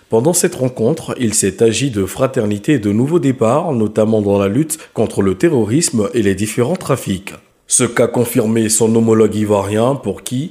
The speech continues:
il faut aller de l'avant et surmonter les points d'achoppement entre les deux pays. Vendredi dernier, les deux parties,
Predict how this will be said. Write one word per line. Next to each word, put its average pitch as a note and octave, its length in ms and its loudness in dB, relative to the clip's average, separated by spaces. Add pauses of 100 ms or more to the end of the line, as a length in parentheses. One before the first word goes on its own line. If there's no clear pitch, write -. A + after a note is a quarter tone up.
(140)
il F#2 160 -4
faut D3+ 200 2
aller B2+ 180 2
de A2 100 2
l'avant G#2 600 2
et G#2 140 0
surmonter G#2 600 0
les G2 140 2
points D3 200 0
d'achoppement A#2 640 0
entre G2+ 260 0
les F#2+ 120 0
deux A2 160 0
pays. G2 440 -2 (340)
Vendredi G#2 540 -2
dernier, G#2 520 0
les G2+ 140 0
deux A2+ 140 2
parties, A#2 560 -4